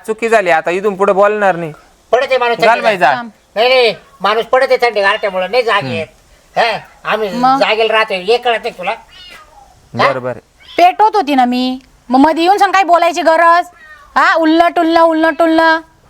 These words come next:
Speaker 2: नाही, पण
Speaker 3: करते ना
Speaker 2: आपण,
Speaker 3: मी.
Speaker 2: नाही, नाही, पण रात्री आपण जागेला होतो, गेला डोळा लागला,
Speaker 3: मग?
Speaker 2: लेट
Speaker 1: नाही, बरं,
Speaker 2: उठलं.
Speaker 1: बरं.
Speaker 2: हा?
Speaker 3: हा?
Speaker 1: पंधरा दिवसापासून ना?
Speaker 2: आणि मग?
Speaker 1: पंधरा दिवसापासून तुमचे चांगली जागरण चालले बाई. हम्म?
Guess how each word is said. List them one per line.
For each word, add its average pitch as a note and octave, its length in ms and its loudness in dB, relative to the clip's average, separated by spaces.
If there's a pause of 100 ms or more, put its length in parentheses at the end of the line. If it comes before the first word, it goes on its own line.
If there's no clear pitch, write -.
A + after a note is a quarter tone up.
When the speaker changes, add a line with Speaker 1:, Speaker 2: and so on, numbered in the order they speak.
(220)
Speaker 2:
नाही, A3 140 2
पण F4 60 4
Speaker 3:
करते A4 260 0
ना G#4 60 0
Speaker 2:
आपण, E4+ 100 -4
Speaker 3:
मी. D#4 80 -2
Speaker 2:
नाही, D#4 120 0
नाही, A#3+ 120 0
पण A#3 140 -4
रात्री A3+ 220 -2
आपण A3+ 220 -4
जागेला A#3+ 380 -2
होतो, A#3+ 260 0 (260)
गेला B3+ 260 0
डोळा B3 240 2
लागला, A3 300 -2
Speaker 3:
मग? G3+ 360 2
Speaker 2:
लेट A#3 60 0
Speaker 1:
नाही, D3+ 120 0
बरं, B3+ 120 2
Speaker 2:
उठलं. G3 340 0 (360)
Speaker 1:
बरं. G3 120 -2
Speaker 2:
हा? C4 60 0 (300)
Speaker 3:
हा? D#4 260 2
Speaker 1:
पंधरा E3+ 300 0
दिवसापासून C#3+ 520 -4
ना? C#3+ 80 -6
Speaker 2:
आणि F3 120 -6
मग? A3 140 -2 (260)
Speaker 1:
पंधरा F#3 300 2
दिवसापासून F3 480 -4
तुमचे D#3 200 -6
चांगली G#3 300 0
जागरण F#3 400 0
चालले D3 360 0
बाई. A#2+ 120 -4 (960)
हम्म? D3+ 140 -6